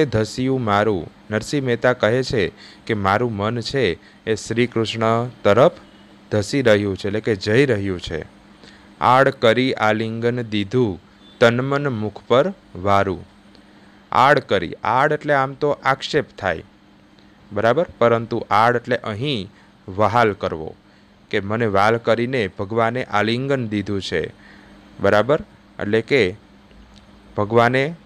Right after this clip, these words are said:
મને વહાલ કર્યો છે, તો મારું તન અને મન ભગવાન શ્રી કૃષ્ણના મુખ ઉપર હું વારી દઉં છું,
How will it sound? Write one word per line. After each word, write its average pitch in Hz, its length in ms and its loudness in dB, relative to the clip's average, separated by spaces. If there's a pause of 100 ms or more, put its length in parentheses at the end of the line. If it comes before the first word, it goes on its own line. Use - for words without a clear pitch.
મને 107 260 -4
વહાલ 104 360 2
કર્યો 95 380 -4
છે, - 240 -14 (640)
તો - 60 -4
મારું 104 420 0
તન 123 200 4 (200)
અને 107 240 -4
મન 110 280 -2 (500)
ભગવાન 117 420 0
શ્રી 110 320 -4
કૃષ્ણના 107 560 -4
મુખ 98 260 -8
ઉપર 104 340 2 (460)
હું 113 260 -6
વારી 107 320 2
દઉં 90 200 -4
છું, - 240 -18